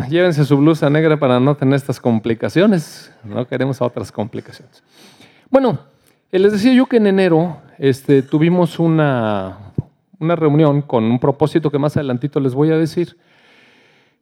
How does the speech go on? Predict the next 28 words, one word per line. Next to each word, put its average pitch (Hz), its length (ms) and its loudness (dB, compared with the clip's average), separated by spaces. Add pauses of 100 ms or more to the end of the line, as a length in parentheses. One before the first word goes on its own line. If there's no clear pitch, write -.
(340)
Y 185 220 2
en 190 100 2
esta 220 160 0
ocasión 190 540 0
la 156 240 2
reunión 160 400 4
se 165 160 -2
llamó 143 500 0
Manteniendo 143 720 2
el 180 80 4
Rumbo. 202 580 2
Y 180 120 0
entonces, 202 800 0 (160)
Tono 196 260 2
de 175 80 0
la 151 80 -2
Guardia, 135 400 -2
que 107 160 -2
ustedes 123 280 -6
conocen, 127 400 -2
es - 340 -12
el 101 120 -10
director, 104 460 -4 (240)
este, 101 640 -10
de 110 240 -2
Verbo 131 300 0
Norteamérica, 151 720 0 (760)
eh, 131 300 -4